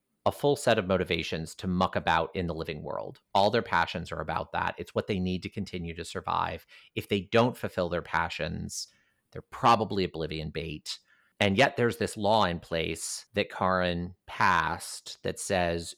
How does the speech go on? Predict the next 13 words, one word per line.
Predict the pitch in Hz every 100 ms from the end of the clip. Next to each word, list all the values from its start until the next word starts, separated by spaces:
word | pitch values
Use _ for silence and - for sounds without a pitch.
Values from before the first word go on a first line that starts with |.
| _
you | 95 101
won't | 98 92 90 -
involve | 98 90 87 85
yourself | 85 - 82 - 82
at | 82
all. | 60 - 143 - _ _ - - -
And | 120 120
it's | -
the | 101
biggest | 95 92 90 -
joke. | - 50 - - _ _ _ _ _ _
I | 104
mean, | 107 101 98